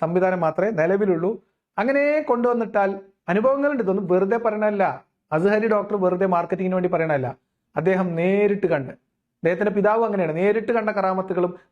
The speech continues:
നേരിട്ട് അനുഭവിച്ച കറാമത്തുകൾക്കാണ് മുൻതൂക്കം കൊടുക്കുക. കേട്ടീമ കേട്ടത് പറയുന്ന സ്വഭാവം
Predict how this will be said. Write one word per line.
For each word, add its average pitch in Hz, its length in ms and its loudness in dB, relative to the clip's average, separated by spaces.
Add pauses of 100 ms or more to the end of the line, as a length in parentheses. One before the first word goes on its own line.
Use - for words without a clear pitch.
നേരിട്ട് 226 380 2
അനുഭവിച്ച 208 360 0
കറാമത്തുകൾക്കാണ് 175 680 -2
മുൻതൂക്കം 160 420 -2
കൊടുക്കുക. - 220 -6 (320)
കേട്ടീമ 202 360 0
കേട്ടത് 202 260 0
പറയുന്ന 190 240 0
സ്വഭാവം 175 240 0